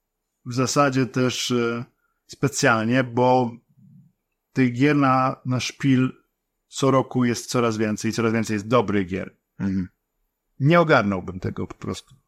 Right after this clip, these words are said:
Speaker 1: Bo będę się nastawiać na to, że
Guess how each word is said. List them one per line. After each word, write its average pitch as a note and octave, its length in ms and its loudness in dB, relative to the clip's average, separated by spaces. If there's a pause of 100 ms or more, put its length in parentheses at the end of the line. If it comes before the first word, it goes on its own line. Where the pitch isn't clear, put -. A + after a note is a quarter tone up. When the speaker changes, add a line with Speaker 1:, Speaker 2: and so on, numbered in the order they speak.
Speaker 1:
Bo A2 100 -4 (720)
będę D3 580 2
się C#3 220 0
nastawiać C#3 440 0
na C#3 100 2
to, C3 140 -2
że A#2 360 -2